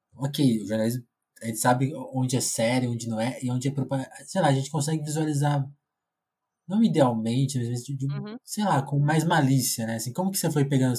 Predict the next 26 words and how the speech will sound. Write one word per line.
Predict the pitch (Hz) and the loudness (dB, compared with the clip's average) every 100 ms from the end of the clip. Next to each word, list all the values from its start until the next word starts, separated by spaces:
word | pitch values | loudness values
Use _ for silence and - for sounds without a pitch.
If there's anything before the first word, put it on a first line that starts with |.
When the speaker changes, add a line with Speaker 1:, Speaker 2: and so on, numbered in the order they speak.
| 131 | -2
Speaker 1:
essa | - 131 | -2 2
malícia | 123 120 120 123 | 2 2 0 -2
russa | 120 120 | -2 -2
de | 131 | -2
sacar, | - 123 123 | -4 -4 2
"Oh, | 127 | 2
esse... | 110 - 135 _ - _ 135 | 0 -6 -10 _ -20 _ -4
não, | 117 | -2
es-, | 110 | -2
esses | 120 110 - | -2 -2 -2
caras | - 123 127 117 | 0 2 2 0
são | 117 | -6
propagandistas, | 117 117 113 113 107 135 131 120 | -6 -6 -4 -4 -2 0 0 0
esses | 113 | -2
aqui | 113 | -4
são | - 113 | -4 -4
sérios", | - 123 127 120 | -4 -2 -2 -2
como | 156 165 | -2 0
que | 147 - - _ _ _ | 0 -2 -8 _ _ _
funciona? | - 131 120 - - | -4 -2 2 2 2
Speaker 2:
É. | - 156 - 220 - - _ _ _ | 0 -2 -4 -6 -6 -12 _ _ _
É, | - 202 269 | -2 0 2
então, | 277 269 214 196 | 0 -2 -4 -2
isso | 208 - | -6 -4
aí | 220 208 240 302 302 - | -2 -2 -2 -2 -2 2
é | 214 214 208 202 - | 6 6 6 4 2